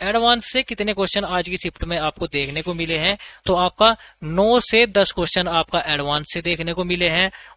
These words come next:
और जो आपके बचे हुए पन्द्रह से सोलह क्वेश्चन हैं, वो आपके जो है अर्थमेटिक से देखने को मिले हैं। किससे? अर्थमेटिक से देखने को मिले हैं। और अर्थमेटिक में कौन कौन से टॉपिक से आए हैं देखिए,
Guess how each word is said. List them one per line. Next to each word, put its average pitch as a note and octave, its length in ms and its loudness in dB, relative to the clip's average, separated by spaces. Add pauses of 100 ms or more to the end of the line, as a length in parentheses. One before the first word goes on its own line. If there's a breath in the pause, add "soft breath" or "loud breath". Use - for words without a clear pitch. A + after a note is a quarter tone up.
(100)
और A#3 180 6
जो A#3+ 180 4
आपके G3+ 460 4
बचे G3 300 2
हुए G3 280 4
पन्द्रह G3+ 400 2
से G#3 180 0
सोलह F3 320 0
क्वेश्चन D#3 380 -2
हैं, F3+ 200 -2 (280 loud breath)
वो F3+ 100 4
आपके E3+ 380 0
जो D3+ 120 0
है F#3 200 0
अर्थमेटिक E3 600 -4
से A3+ 260 0 (320 soft breath)
देखने D3+ 340 -4
को G#3+ 140 4
मिले F#3 300 0
हैं। C#3 200 -4
किससे? E3+ 300 0
अर्थमेटिक D#3+ 640 -4
से F#3 140 -4
देखने C#3+ 320 -2
को D#3 120 -4
मिले D3+ 240 -2
हैं। F#3+ 240 0 (340 loud breath)
और A#3+ 220 6 (680)
अर्थमेटिक G#3+ 520 2
में A3 260 4
कौन G3 220 0
कौन G#3 160 0
से G3+ 100 0
टॉपिक G3 340 -2
से G3+ 100 0
आए E3+ 180 4
हैं F#3+ 120 2
देखिए, C#3 340 -2